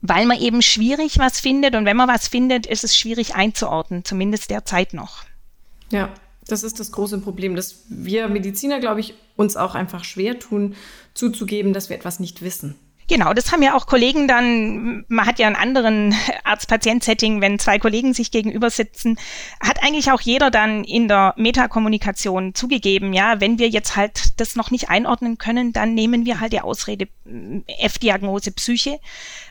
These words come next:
Speaker 1: Ähm, wir haben das auch, ich konnte es mit den Kollegen, die involviert waren, auch jeweils so stehen lassen dann, dass sie nicht weiterkommen mit mir, ähm, dass ich bestimmt was habe, was sie nicht wissen. Und die meisten haben dann auch tatsächlich zugegeben, ja,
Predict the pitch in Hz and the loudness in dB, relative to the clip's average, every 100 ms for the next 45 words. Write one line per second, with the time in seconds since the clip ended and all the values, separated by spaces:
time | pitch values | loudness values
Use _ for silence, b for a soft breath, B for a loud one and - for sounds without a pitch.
0 | - 226 220 214 202 262 269 - 233 240 | -2 2 2 2 2 4 2 2 2 2
1 | - 254 254 247 254 233 240 233 220 240 | 2 2 2 2 0 0 0 2 2 4
2 | 247 240 214 - - - - 240 240 226 | 2 0 -4 -8 -12 -18 -2 0 4 2
3 | 254 302 254 254 - - 240 269 254 - | 2 2 2 2 2 2 2 4 2 0
4 | - - 226 269 - - - - - 254 | -8 -2 -2 -2 -8 -20 -18 -4 0 2
5 | 311 233 170 - 165 151 175 - 208 - | 4 4 2 2 0 0 -4 -2 0 2
6 | 277 240 - 202 262 277 269 285 277 269 | 2 2 2 2 2 0 0 0 0 0
7 | 262 262 285 277 - 233 247 233 226 214 | -2 0 0 -2 -4 -4 -4 -2 0 0
8 | - - - 240 247 - 294 311 240 208 | 0 -4 0 0 2 2 0 0 0 2
9 | 190 240 220 214 240 226 220 233 277 240 | 2 2 0 0 -2 -2 -4 -4 -2 0
10 | 233 B B B B B B - - 226 | -2 B B B B B B -16 -4 -2
11 | 165 226 302 262 269 240 - 220 - 220 | 0 -2 -2 0 2 2 2 0 2 0
12 | 226 208 220 - 226 240 214 202 185 170 | -2 -6 -6 -4 -4 -2 -2 0 0 2
13 | 196 | 2